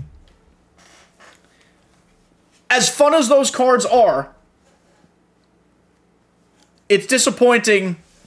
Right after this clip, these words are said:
the amount of time you spend grinding only gets you, like, two good cards, realistically, because all the team aff-, most of the Team Affinity cards, all the Team Affinity cards stink. I,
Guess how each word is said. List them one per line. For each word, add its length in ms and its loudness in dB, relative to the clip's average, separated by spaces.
the 220 -4
amount 280 2
of 100 -4
time 280 2
you 120 -4
spend 380 -4
grinding 640 -4
only 240 0
gets 260 -2
you, 60 -4
like, 160 0
two 180 -2
good 160 -8
cards, 360 -10
realistically, 680 -6
because 240 -6
all 100 2
the 60 -4
team 180 -6
aff-, 200 -10
most 400 0
of 80 -6
the 20 -14
Team 160 -6
Affinity 300 -6
cards, 420 -2
all 160 4
the 100 -6
Team 200 -8
Affinity 260 -10
cards 400 -8
stink. 360 -10
I, 340 -2